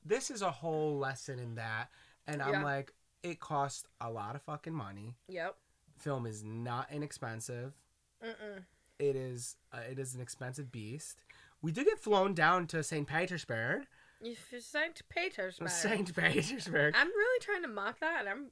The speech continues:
Speaker 2: sucking it up.
Speaker 1: Petersburg.
Speaker 2: Petersburg. I get s-,
Speaker 1: What
Speaker 2: <laughs> I
Speaker 1: is
Speaker 2: get,
Speaker 1: that?
Speaker 2: I get, like, Southern
Speaker 1: Petersburg.
Speaker 2: Petersburg.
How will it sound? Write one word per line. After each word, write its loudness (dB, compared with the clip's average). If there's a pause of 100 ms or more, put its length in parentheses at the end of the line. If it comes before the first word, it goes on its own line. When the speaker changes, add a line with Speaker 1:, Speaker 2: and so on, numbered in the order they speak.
(140)
Speaker 2:
sucking -6
it -10
up. -10
Speaker 1:
Petersburg. -4 (180)
Speaker 2:
Petersburg. -6 (440)
I 10
get 4 (500)
s-, 12
Speaker 1:
What 12
Speaker 2:
<laughs> 6
I 12
Speaker 1:
is 12
Speaker 2:
get, 12
Speaker 1:
that? 8
Speaker 2:
I 12
get, 8
like, 4
Southern 12 (100)
Speaker 1:
Petersburg. 10
Speaker 2:
Petersburg. 8